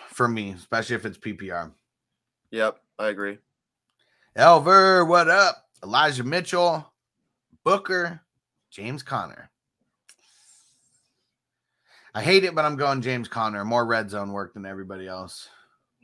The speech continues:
Speaker 2: I think, I think I wanna go Elijah Mitchell, but you're probably right with the red zone work 'cause he is, I mean, if you're just looking for a guy that's gonna put up touchdowns and has that potential, that's where you go.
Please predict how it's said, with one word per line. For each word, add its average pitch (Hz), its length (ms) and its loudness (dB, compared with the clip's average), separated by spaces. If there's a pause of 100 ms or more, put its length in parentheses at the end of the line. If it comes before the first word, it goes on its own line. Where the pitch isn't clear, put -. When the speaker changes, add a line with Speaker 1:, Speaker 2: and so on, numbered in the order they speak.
(480)
Speaker 2:
I - 120 -20
think, - 180 -20 (600)
I 107 60 -16
think 135 160 -4
I 127 40 4
wanna 120 160 4
go 107 160 4
Elijah 104 300 0
Mitchell, 101 600 -8 (560)
but 95 280 -6 (180)
you're 113 140 -8
probably 131 280 6
right 117 200 4
with 113 120 -8
the 107 80 -4
red 104 220 0
zone 120 240 -6
work 123 240 -4
'cause 110 140 -14
he 104 140 -10
is, 104 260 -12 (100)
I 104 60 -16
mean, 98 220 -10
if - 140 -16
you're 110 180 -8
just 107 220 -10
looking 110 200 -10
for 101 140 -6
a 95 40 -6
guy 98 120 2
that's 95 140 -2
gonna 104 120 -10
put 107 120 -4
up 90 100 -2
touchdowns 107 460 -4
and 92 100 -8
has 98 180 -4
that 95 180 -2
potential, 104 540 -8 (140)
that's - 160 -8
where 67 140 -10
you 64 120 -10
go. 85 200 -4